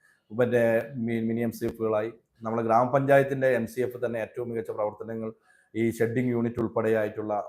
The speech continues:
നല്ല മികച്ച പ്രവർത്തനങ്ങൾ, ഹരിതകർമ്മസേനയുടെ ഏറ്റവും മികച്ച പ്രവർത്തനം, നൂറ് ശതമാനം വാതിൽപ്പടി സേവനത്തോടു കൂടി കൊണ്ട് തന്നെ ഏറ്റവും മികച്ച പ്രവർത്തനങ്ങൾ കൈവരിക്കുന്നു എന്നുള്ളതാണ്. നമ്മളെ ഹരിത കർമ്മസേനയുടെ പ്രവർത്തനങ്ങളൊക്കെ മികച്ചതായി പോകുന്നു എന്നുള്ളതാണ്. അപ്പോ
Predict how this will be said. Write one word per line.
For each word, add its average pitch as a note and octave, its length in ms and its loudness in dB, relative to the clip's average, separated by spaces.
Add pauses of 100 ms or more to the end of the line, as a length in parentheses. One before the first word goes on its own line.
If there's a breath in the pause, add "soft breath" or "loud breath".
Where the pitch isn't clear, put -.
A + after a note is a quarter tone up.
നല്ല G2+ 180 -4 (240)
മികച്ച G#2 260 -10 (260)
പ്രവർത്തനങ്ങൾ, G#2 500 -6 (480)
ഹരിതകർമ്മസേനയുടെ C3+ 960 4 (240)
ഏറ്റവും F3+ 360 8
മികച്ച C3+ 260 0
പ്രവർത്തനം, A2+ 380 -2
നൂറ് C#3+ 180 0
ശതമാനം C3 440 4
വാതിൽപ്പടി A#2 500 0
സേവനത്തോടു A2 760 -6
കൂടി G#2+ 160 -8 (120)
കൊണ്ട് G#2+ 160 -8 (100)
തന്നെ G2+ 180 -10 (560 soft breath)
ഏറ്റവും F3 280 8
മികച്ച D3+ 260 6
പ്രവർത്തനങ്ങൾ B2 600 2
കൈവരിക്കുന്നു G#2+ 580 -4
എന്നുള്ളതാണ്. G2 460 -6 (420)
നമ്മളെ G2+ 240 -2 (180)
ഹരിത G2+ 240 -10
കർമ്മസേനയുടെ G2+ 680 -6
പ്രവർത്തനങ്ങളൊക്കെ G2 640 -12
മികച്ചതായി F#2+ 480 -14
പോകുന്നു F#2+ 260 -14 (540 soft breath)
എന്നുള്ളതാണ്. G2+ 520 -2 (220)
അപ്പോ A2 160 0